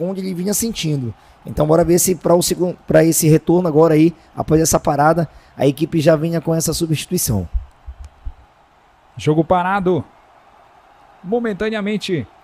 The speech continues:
Speaker 2: pra aquela hidratação, aquela conversa, o Aguinaldo tá ali próximo, o Máriozinho também, dando aquelas orientações pra uma possível mudança. O Marquinhos já deixou aqui o parecer de que o Clube do Remo precisa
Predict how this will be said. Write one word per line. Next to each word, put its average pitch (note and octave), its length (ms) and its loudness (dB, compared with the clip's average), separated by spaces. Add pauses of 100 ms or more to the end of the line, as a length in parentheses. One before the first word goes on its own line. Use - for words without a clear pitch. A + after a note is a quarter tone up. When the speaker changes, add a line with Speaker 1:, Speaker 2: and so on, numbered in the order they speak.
(200)
Speaker 2:
pra - 80 -6
aquela G3 180 -4
hidratação, G3+ 640 -4
aquela G3+ 200 -4
conversa, F3+ 600 -2
o F3 120 -2
Aguinaldo E3+ 600 -4 (760)
tá - 60 -6
ali D#3+ 160 -4
próximo, E3+ 520 -2
o - 20 -2
Máriozinho E3 440 -4
também, F3 440 -4
dando F3 140 -4
aquelas D#3+ 280 -4
orientações F3 880 -4 (340)
pra A2+ 120 -8
uma D#3 120 -4
possível F3 380 -2
mudança. G3+ 380 -2
O - 20 -20
Marquinhos D4 300 -6
já C4+ 260 -2 (460)
deixou D3+ 360 -2
aqui F#3 300 -4 (160)
o G3+ 80 -8
parecer F#3 480 -2
de D#3+ 80 -10
que - 80 -8
o E3 40 -8
Clube F3 180 -2
do D#3+ 60 -6
Remo D#3+ 180 -4
precisa D#3 500 -4